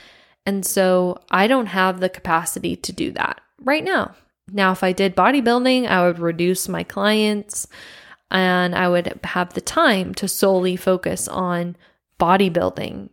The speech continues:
and shaping and chiseling my physique. But it's not something I'm ready or want to do right now.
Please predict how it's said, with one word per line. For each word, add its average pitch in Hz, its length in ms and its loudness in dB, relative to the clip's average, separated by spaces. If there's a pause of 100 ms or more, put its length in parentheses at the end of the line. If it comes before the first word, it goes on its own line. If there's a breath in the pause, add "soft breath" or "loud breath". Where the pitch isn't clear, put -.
(160)
and 175 360 -4
shaping 190 540 0
and 180 100 -4
chiseling 175 440 -4
my 175 140 -8
physique. - 560 -8 (560 soft breath)
But 285 180 4
it's 269 180 0
not 208 220 2
something 185 380 0
I'm 175 220 -2
ready 196 280 2
or 185 140 0
want 180 220 -2
to 175 60 -4
do 170 200 -6
right - 260 -4
now. 208 300 -8